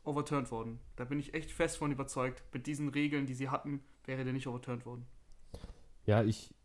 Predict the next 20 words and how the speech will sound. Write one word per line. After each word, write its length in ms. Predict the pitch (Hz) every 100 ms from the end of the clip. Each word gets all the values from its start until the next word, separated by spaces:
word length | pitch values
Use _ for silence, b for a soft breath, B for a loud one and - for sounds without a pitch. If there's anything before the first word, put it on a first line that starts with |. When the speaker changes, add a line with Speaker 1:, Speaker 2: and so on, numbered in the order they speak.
| -
Speaker 2:
ich 300 | - 107 -
war 180 | 147 127
da 120 | 101
auch 180 | 92 101
kein 220 | - 104
Fan 260 | 90 101 110
von, 220 | - 101
weil 140 | 92 95
man 160 | 92
hatte 200 | 98 101
immer 140 | 101 98
das 180 | 95
Gefühl, 320 | 98 - 107 104
der, 440 | 90 90 87 76 - - - - -
sobald 640 | - 92 90 95 101 - - - - - -
halt 220 | - - 90
eine 100 | 90
knifflige 460 | - 110 104 90
Entscheidung 500 | 80 - 101 117 113
kam, 420 | 104 110 113 117